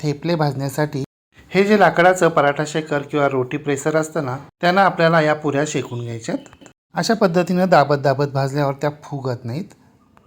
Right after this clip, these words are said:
तुम्ही एखाद्या वाटीच्या साहाय्यानं प्रेस करत करत देखील भाजू शकता. दोन्ही बाजूनं तीन चार, तीन चार मिनटं भाजून झाल्यानंतर हे पहा, त्या उलट करून घ्यायच्यात. यानंतर प्रत्येक पुरीवर आपल्याला साजूक तुपाची धार सोडायची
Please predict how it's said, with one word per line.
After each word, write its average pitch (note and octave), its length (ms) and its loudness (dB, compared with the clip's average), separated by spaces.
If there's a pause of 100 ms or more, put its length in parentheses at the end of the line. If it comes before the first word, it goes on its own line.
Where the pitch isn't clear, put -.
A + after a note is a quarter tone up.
(320)
तुम्ही G3+ 200 6
एखाद्या G#3 280 6
वाटीच्या F3+ 400 4
साहाय्यानं E3+ 420 0
प्रेस D3 260 -4
करत D3 380 -4
करत D3+ 200 -2
देखील C#3 300 -6
भाजू B2+ 260 -4
शकता. A2 420 -8 (640)
दोन्ही F#3+ 320 4
बाजूनं F#3+ 380 4
तीन D#3+ 240 -2
चार, D#3+ 200 0
तीन D3+ 200 -2
चार C#3+ 200 -2
मिनटं C#3+ 300 -4
भाजून C3 300 -2
झाल्यानंतर B2+ 520 -4
हे C3+ 100 -4
पहा, C3+ 180 0
त्या C3+ 180 -2
उलट B2+ 280 -4
करून A2+ 220 -6
घ्यायच्यात. - 680 -10
यानंतर G3+ 400 4
प्रत्येक G3+ 460 0
पुरीवर F3 280 2
आपल्याला E3+ 360 4
साजूक D3 400 0
तुपाची C#3+ 380 -4
धार B2 220 -2
सोडायची A#2 520 -4